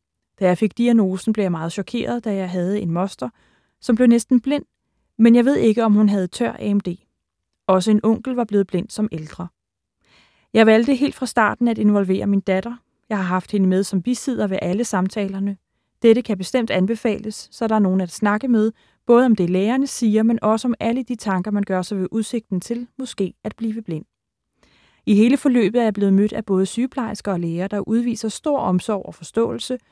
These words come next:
og de svarer hensynsfuldt på alt, hvad man kan have brug for at vide i et sådan forløb.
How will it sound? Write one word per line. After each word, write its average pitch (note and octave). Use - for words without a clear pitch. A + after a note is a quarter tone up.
og B3+
de C#4
svarer G3
hensynsfuldt A3
på -
alt, -
hvad B3
man A3+
kan A3
have A3+
brug G3
for G3+
at E3+
vide G#3+
i A3+
et A3+
sådan F#3+
forløb. -